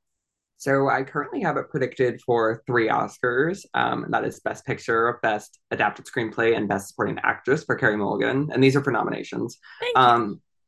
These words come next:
Speaker 1: yes, I do think that in a field of ten in Best Picture, that something like this can still get in, even though, you know, I do think it's, maybe the box office headlines might cloud it a little bit, but we're still very early on.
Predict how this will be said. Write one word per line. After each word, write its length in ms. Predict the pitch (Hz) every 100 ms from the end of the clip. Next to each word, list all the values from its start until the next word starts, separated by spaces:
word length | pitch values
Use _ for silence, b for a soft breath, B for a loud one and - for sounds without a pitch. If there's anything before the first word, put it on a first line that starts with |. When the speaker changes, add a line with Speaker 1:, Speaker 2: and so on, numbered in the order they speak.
| -
Speaker 1:
yes, 320 | 107 - - -
I 100 | 135
do 300 | 135 139 185
think 460 | 202 135 127 135 - -
that 320 | 113 107 104
in 100 | 117
a 40 | 110
field 300 | - 110 110
of 120 | 113
ten 480 | - 110 101 117 160
in 120 | 117
Best 200 | 113 131
Picture, 480 | 135 - 135 139 151 B B
that 180 | 110 104
something 300 | 113 110 117
like 180 | 104 101
this 300 | 104 104 -
can 220 | - 104
still 260 | 101 - 104
get 220 | 95 -
in, 340 | - 104 123 190
even 260 | 117 110 107
though, 200 | 98 98 95
you 80 | 107
know, 160 | 98
I 80 | 104
do 180 | 104 104
think 240 | 104 101
it's, 260 | - - - _ b b
maybe 360 | 113 127 123 123
the 120 | 104
box 320 | 107 110 -
office 200 | 110 117 123
headlines 440 | 104 107 107 104
might 200 | 113 -
cloud 280 | - 110 110
it 100 | 104
a 60 |
little 220 | 98 98 107
bit, 180 | 131
but 120 | 90 85
we're 80 | 120
still 240 | 123 113
very 320 | 110 101 104
early 240 | 127 135 120
on. 340 | 107 107